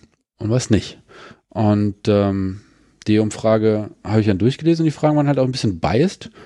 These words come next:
Ich kann jetzt gerade kein Beispiel bringen, weil ich es einmal durchgespielt habe und dann war der Link tot. Habe mich schwer geärgert. Also habe ich I H K angefragt, ob ich einen Fra-, Fragensatz haben darf zumindest.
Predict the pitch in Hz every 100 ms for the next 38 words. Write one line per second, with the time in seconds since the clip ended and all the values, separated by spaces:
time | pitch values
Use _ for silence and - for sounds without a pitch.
0 | - _ - - 127 - 123 - 98 101
1 | 113 135 123 139 120 87 110 147 151 -
2 | 117 110 127 139 135 - 139 143 139 113
3 | 110 107 104 98 98 - 123 - - -
4 | - - 107 104 - 101 104 98 87 87
5 | 82 - - - 113 110 113 113 113 123
6 | 113 107 101 104 101 95 92 98 87 -
7 | - - - - 98 120 92 85 92 90
8 | 87 90 - - 87 113 175